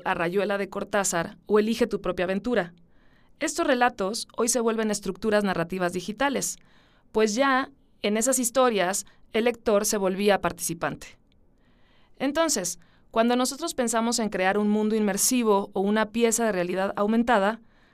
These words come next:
la primera idea que debemos abordar es qué tan interactiva queremos que sea nuestra propuesta. Imagina un mundo de realidad virtual que te lleva por los sonidos y lo que sucede con las criaturas del bosque.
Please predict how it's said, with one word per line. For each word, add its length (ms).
la 180
primera 420
idea 300
que 120
debemos 380
abordar 560
es 180
qué 220
tan 180
interactiva 760
queremos 480
que 80
sea 280
nuestra 340
propuesta. 600
Imagina 560
un 160
mundo 360
de 80
realidad 400
virtual 520
que 100
te 120
lleva 280
por 160
los 140
sonidos 680
y 100
lo 120
que 100
sucede 440
con 180
las 180
criaturas 480
del 120
bosque. 480